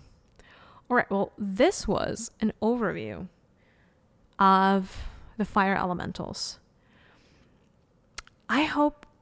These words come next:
I hope this was, you know, interesting for you guys. Again, my intention is for you to,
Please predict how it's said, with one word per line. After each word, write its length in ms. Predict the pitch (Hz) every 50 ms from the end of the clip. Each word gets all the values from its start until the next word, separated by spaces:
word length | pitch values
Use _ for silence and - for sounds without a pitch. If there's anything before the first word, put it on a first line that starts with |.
| -
I 100 | - 233
hope 180 | 247 247 277 277
this 200 | 277 269 - -
was, 380 | 277 269 254 - - - - - -
you 100 | 247 240
know, 160 | 240 240 -
interesting 500 | - 226 220 - 262 - - - 220 196
for 120 | 190 - 190
you 160 | 170 170 165
guys. 440 | 160 135 117 - - - 220 - - -
Again, 320 | 208 - 175 147 170 - - - -
my 220 | 185 190 190 214
intention 480 | 285 359 370 - 285 269 - - 285 - -
is 140 | 208 - -
for 140 | - - 190
you 240 | 175 170 165 165 165
to, 440 | - - - 185 170 160 - -